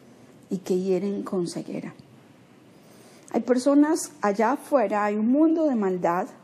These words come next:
hay un mundo de maldad, y nosotros a veces ingenuamente pensamos que los malos van a dejar de ser malos, y la única manera de que dejen de serlo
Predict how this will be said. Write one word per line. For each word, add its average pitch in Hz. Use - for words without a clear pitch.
hay 202
un 214
mundo 285
de 240
maldad, 190
y 226
nosotros 233
a 233
veces 226
ingenuamente 214
pensamos 220
que -
los 185
malos 202
van 196
a 180
dejar 185
de 196
ser 185
malos, 214
y 208
la 208
única 294
manera 202
de 185
que -
dejen 202
de 202
serlo 175